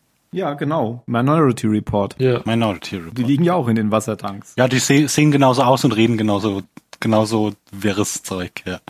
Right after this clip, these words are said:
Speaker 2: Und der sagt ja auch ziem-, der hat viele Phrasen von ihm, das sind so Dinge, die, ähm, geschehen sind in der Serie, die er erwähnt, oder die noch geschehen werden.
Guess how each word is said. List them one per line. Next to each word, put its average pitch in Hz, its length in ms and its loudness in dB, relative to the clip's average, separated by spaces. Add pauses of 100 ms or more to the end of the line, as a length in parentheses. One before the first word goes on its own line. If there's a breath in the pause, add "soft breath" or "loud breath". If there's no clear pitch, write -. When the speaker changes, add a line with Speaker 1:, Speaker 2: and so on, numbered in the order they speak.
(580 loud breath)
Speaker 2:
Und 131 260 2
der 143 80 0
sagt 139 240 -2
ja 165 60 4
auch - 100 -4
ziem-, 156 360 -2
der 143 100 2
hat - 240 -8 (320)
viele 160 280 -2
Phrasen 135 420 0
von 156 160 -4
ihm, 156 140 0
das 139 160 -8
sind 147 160 -4
so 139 420 -4 (100)
Dinge, 151 200 2
die, 143 460 -4 (100)
ähm, 120 380 -4 (260)
geschehen 135 360 0
sind 175 320 0
in 190 80 0
der 180 80 -2
Serie, 170 580 -2 (600)
die 139 100 0
er 135 120 0
erwähnt, 123 600 -2 (460)
oder 139 160 -2
die 143 80 0
noch 139 140 0
geschehen 143 440 -2
werden. 98 460 -8